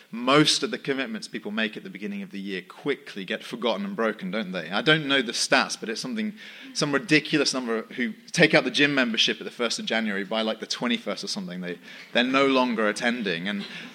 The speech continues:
you know, I know a lot of you have probably failed a bunch of your resolutions already. I realized, you know, we were talking about the community Bible reading. I realized on the second of January I was already a day behind on my Bible reading. <laughs>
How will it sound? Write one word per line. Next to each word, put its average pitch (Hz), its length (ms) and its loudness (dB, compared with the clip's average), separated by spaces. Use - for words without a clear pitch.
you 123 80 -2
know, 120 140 4
I 123 120 4
know 151 280 8
a 123 80 0
lot 143 180 6
of 131 80 4
you 131 140 2
have 117 140 0
probably 131 240 0
failed 120 380 2
a - 20 -2
bunch 113 220 -2
of 120 80 0
your 110 100 -2
resolutions 107 520 -2
already. 107 460 -2
I 131 120 6
realized, 135 560 6
you 143 80 0
know, 131 80 4
we 127 100 -2
were 131 140 4
talking 139 300 0
about 120 280 2
the 131 80 -4
community 131 320 -2
Bible 113 320 4
reading. 110 320 0
I 110 60 2
realized 113 320 2
on 113 40 0
the 110 40 -2
second 110 300 0
of 101 80 -4
January 107 380 2
I 95 60 0
was 104 140 -4
already 127 340 4
a 107 60 4
day 113 240 4
behind 110 340 0
on 107 60 -2
my 107 100 0
Bible 107 300 2
reading. 104 260 4
<laughs> - 540 2